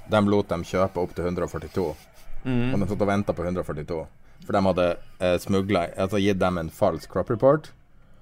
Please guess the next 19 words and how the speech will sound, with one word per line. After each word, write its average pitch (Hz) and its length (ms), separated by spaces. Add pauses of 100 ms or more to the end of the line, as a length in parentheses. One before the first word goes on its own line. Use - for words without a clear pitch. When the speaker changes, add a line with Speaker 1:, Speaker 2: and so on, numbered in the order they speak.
(220)
Speaker 2:
Aha. 117 260 (180)
Speaker 1:
Og 110 80
så 117 100
begynner 101 260
de 85 60
å 78 40
selge. 87 340 (1500)
Og, 95 320 (140)
og - 140 (120)
alle 107 340 (720)
er 90 100
kjøpere 92 440 (100)
av 80 140
dem. 143 120
Speaker 2:
Alle, 113 180 (120)
alle 107 240
er 104 80
feil 101 200
vei. 110 140